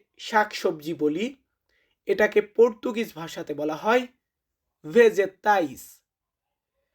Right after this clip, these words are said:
ভেজেতাইস মানে হচ্ছে সবজি। এরপরে আছে মরিচ। সবজির ভিতরে যেমন মরিচ আছে, মরিচ এটাকে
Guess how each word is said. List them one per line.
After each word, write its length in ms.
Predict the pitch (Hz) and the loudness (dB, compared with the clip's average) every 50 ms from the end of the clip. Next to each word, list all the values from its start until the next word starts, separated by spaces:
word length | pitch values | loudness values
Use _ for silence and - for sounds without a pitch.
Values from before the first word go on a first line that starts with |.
| _ _ _ _ _ - | _ _ _ _ _ -12
ভেজেতাইস 1120 | 160 156 160 220 240 240 220 165 190 180 - _ _ - 160 156 151 151 180 214 247 240 - - - _ _ _ _ _ _ _ _ _ _ _ _ _ - | -8 0 6 8 8 8 8 6 2 -2 -4 _ _ -10 -8 -6 -4 -4 -4 -4 -6 -8 -10 -16 -20 _ _ _ _ _ _ _ _ _ _ _ _ _ -10
মানে 220 | 175 175 180 180 185 | -6 -2 0 0 0
হচ্ছে 500 | 170 180 170 160 - _ - - - 254 262 277 - _ _ _ _ _ _ _ _ _ _ - - | 0 0 -4 -4 -6 _ -4 2 6 6 6 4 2 _ _ _ _ _ _ _ _ _ _ -14 -8
সবজি। 560 | - - 240 240 214 175 151 139 156 160 - - _ _ _ _ _ _ _ _ _ _ _ _ _ _ _ _ _ _ _ _ _ _ _ _ _ _ _ _ _ _ _ _ _ _ _ - - - - _ _ _ _ _ - | 0 6 8 8 8 6 2 -10 -10 -10 -10 -12 _ _ _ _ _ _ _ _ _ _ _ _ _ _ _ _ _ _ _ _ _ _ _ _ _ _ _ _ _ _ _ _ _ _ _ -20 -20 -20 -20 _ _ _ _ _ 8
এরপরে 420 | 220 233 240 240 - 233 220 202 196 | 8 8 8 6 4 0 2 2 2
আছে 200 | 185 - - 220 180 180 180 190 | 0 0 -4 -4 -4 -4 0 4
মরিচ। 440 | 208 233 240 233 208 160 147 - - - - _ _ _ _ _ _ _ _ _ _ _ _ _ _ _ _ _ _ - | 6 6 6 6 2 -2 -6 -8 -12 -18 -20 _ _ _ _ _ _ _ _ _ _ _ _ _ _ _ _ _ _ 0
সবজির 400 | - - 262 220 196 233 233 190 | 6 6 6 6 6 0 -4 -4
ভিতরে 280 | 190 214 208 - 196 190 | -4 -6 -4 -2 -2 0
যেমন 240 | 175 190 185 190 185 185 | 2 2 0 0 0 -4
মরিচ 340 | 185 196 196 190 196 - - | -2 -2 -2 -2 -2 -4 -6
আছে, 260 | 165 151 - - 165 160 - _ _ _ _ _ _ _ _ _ _ _ _ _ _ _ _ _ _ _ _ _ _ _ _ _ _ _ - | -8 -8 -6 -8 -8 -8 -10 _ _ _ _ _ _ _ _ _ _ _ _ _ _ _ _ _ _ _ _ _ _ _ _ _ _ _ 2
মরিচ 480 | 185 214 240 254 254 202 196 202 202 - | 6 8 8 8 8 4 0 -4 -2 -2
এটাকে 440 | 202 - 202 196 196 - - 202 | -2 0 0 -2 -2 0 0 2